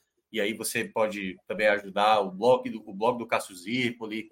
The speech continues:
ah, enfim, todas as matérias. Pode fazer parte do nosso grupo lá do,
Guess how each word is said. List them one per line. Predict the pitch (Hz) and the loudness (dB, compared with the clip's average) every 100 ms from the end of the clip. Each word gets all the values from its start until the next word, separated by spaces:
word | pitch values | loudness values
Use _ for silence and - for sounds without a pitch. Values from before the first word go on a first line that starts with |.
| - _ _ 101 98 | -18 _ _ -6 0
ah, | 98 92 98 | 2 2 0
enfim, | 107 - 101 | -2 -6 -6
todas | 98 131 123 117 | -2 2 4 2
as | 110 | 0
matérias. | 104 98 135 | 0 2 4
Pode | - 165 | 4 4
fazer | - 127 127 | 4 0 4
parte | 127 120 - | 6 6 6
do | |
nosso | 120 120 120 | 0 0 -4
grupo | 113 117 113 | -4 -4 2
lá | 107 | 2
do, | 110 113 95 | 2 -2 -6